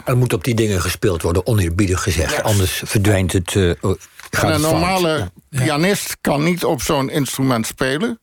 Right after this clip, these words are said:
Speaker 2: Dus je moet er ervaring mee hebben, je moet een opleiding hebben gehad. En aan de andere kant, een normale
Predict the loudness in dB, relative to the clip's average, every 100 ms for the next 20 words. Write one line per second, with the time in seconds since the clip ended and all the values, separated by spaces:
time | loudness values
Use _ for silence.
0 | _ -2 0 0 0 0 -2 -4 _ -6
1 | -4 -2 -2 0 0 2 2 0 0 -2
2 | 0 -2 -2 -4 0 0 2 0 0 -2
3 | -2 -2 -2 -6 -14 -14 -12 -14 -18 _
4 | _ -2 0 -2 -6 -2 0 0 0 0
5 | 0 0 -2 -4 -10 -16 -20 -8 0 2
6 | 4 2 2 0 -4